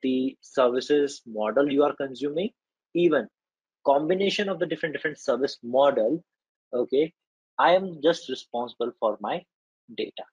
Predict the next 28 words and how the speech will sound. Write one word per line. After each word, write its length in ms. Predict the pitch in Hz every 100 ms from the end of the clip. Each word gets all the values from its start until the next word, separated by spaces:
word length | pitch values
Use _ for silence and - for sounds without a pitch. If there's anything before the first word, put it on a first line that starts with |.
| 123
This 160 | 127
is 180 | 139 117
one 200 | 117 127
thing 260 | 156 165 165 -
that 180 | - 127
is, 160 | 123 _ -
that 180 | 123
should 180 | - 139
be 100 | 135
very 260 | 123 123 123 -
clear. 240 | 117 104 _ _ _ _ _ _ _ _ _ _ _ _ _ _ _
Okay, 180 | - 104 _ _ _ -
but 220 | 139 131 - _ _ _ _
how 320 | - 147 180
the 200 | 196 208 -
information 720 | 147 135 147 143 139 160 165 -
or 500 | 117 127 131 143 151 - _ _ _
a 60 | 117
data 540 | 104 123 123 170 160 -
is 240 | 160 -
reported 600 | 120 120 - 131 131 165 -
to 80 | 165
them, 240 | 135 120 - _ _ _ _
what 240 | 120 143 -
are 160 | 139 143
the 140 | 156
security 720 | - 135 - 143 143 139 156 -
control 500 | 139 - 151 117